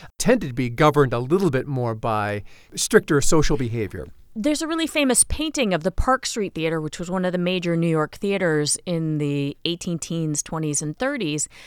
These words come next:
Speaker 2: that shows the pit and the boxes and then up in the galleries. And so what you see in the pit is it's entirely masculine. And then what you see in the box area are men and their wives. And then the galleries,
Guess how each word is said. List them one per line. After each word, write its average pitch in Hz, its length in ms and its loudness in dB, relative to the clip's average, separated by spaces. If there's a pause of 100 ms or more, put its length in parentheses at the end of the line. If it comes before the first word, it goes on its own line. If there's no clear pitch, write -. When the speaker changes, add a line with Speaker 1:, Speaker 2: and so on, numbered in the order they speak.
(120)
Speaker 2:
that 185 220 0
shows 262 600 0
the 185 100 -6
pit - 600 -4
and 175 320 0
the 170 60 -2
boxes 175 720 2
and 170 220 -4
then 170 260 -2 (120)
up - 120 -6
in 160 100 -2
the 151 60 -2
galleries. 147 640 -2
And 170 200 -4
so 208 160 0
what 254 100 0
you 262 80 -2
see 233 160 2
in 220 80 2
the 196 60 -2
pit - 420 2
is 185 160 0
it's - 160 -2
entirely 196 540 0
masculine. 139 680 -4 (440)
And 190 120 -2
then 196 380 2
what 185 260 0
you 175 140 0
see 175 500 2
in 165 240 -4
the 147 80 -2
box 214 400 2
area 180 540 4
are 156 300 2 (400)
men 185 340 2 (100)
and 160 140 -2
their 147 100 0
wives. 156 640 4
And 160 160 -2
then 156 200 0
the 160 80 -2
galleries, 202 720 2